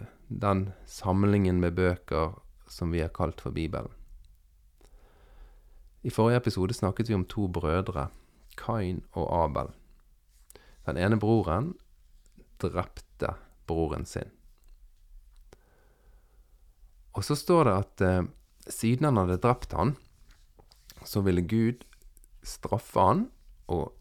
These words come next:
sende han bort fra landet. Og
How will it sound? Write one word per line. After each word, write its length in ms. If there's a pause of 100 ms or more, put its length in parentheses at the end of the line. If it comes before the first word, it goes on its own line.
(480)
sende 460
han 180
bort 320
fra 240
landet. 480 (2000)
Og 400